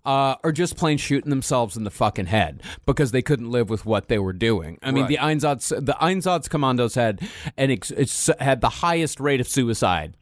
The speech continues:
Speaker 1: of anyone. So, the Nazis figured, "Okay, so we're not gonna stop with this final solution thing. We're not gonna stop with, you know, exterminating all of these people.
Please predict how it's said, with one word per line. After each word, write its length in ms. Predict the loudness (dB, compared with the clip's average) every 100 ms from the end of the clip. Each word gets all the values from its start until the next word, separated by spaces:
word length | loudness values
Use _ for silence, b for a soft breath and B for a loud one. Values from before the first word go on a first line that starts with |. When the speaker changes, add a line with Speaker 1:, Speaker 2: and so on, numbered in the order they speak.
| b b
Speaker 1:
of 120 | -2 -2 -2
anyone. 640 | 0 0 -2 -6 -8 -10 -12 b b
So, 540 | -6 0 2 2 -2 -4 b b b -2
the 120 | 2
Nazis 420 | 4 4 0 -2
figured, 400 | 0 0 0 0 B B
"Okay, 460 | -2 0 2 0 -2
so 240 | -2 0 2
we're 200 | 2 2
not 240 | 0 0
gonna 160 | 0 0
stop 360 | 0 0 0
with 100 | 0
this 180 | -2 0
final 320 | 0 2 0
solution 560 | -2 -2 0 0 -2 0
thing. 380 | 0 2 2 2
We're 120 | 2
not 200 | 2 2
gonna 140 | -2
stop 440 | -2 0 0 0 -2
with, 200 | -6 -2
you 100 | 2
know, 120 | 2
exterminating 800 | 2 0 -2 0 0 0 2 2
all 160 | 2 2
of 40 |
these 200 | 0 -2
people. 400 | -2 -2 2 0